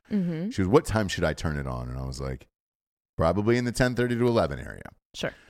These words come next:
Speaker 2: 'Cause one of those states will have gone at that point. Um,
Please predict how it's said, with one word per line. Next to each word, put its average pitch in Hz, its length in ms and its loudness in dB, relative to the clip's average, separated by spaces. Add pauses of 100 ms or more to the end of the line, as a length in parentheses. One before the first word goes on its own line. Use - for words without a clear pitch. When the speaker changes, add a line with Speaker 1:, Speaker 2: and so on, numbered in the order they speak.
(140)
Speaker 2:
'Cause 98 80 -2
one 175 160 6
of 220 80 0
those 196 180 8
states - 340 2
will 123 120 4
have 78 100 -4
gone 76 340 0
at 73 100 -4
that 65 200 -2
point. - 380 -10 (640)
Um, 76 600 -2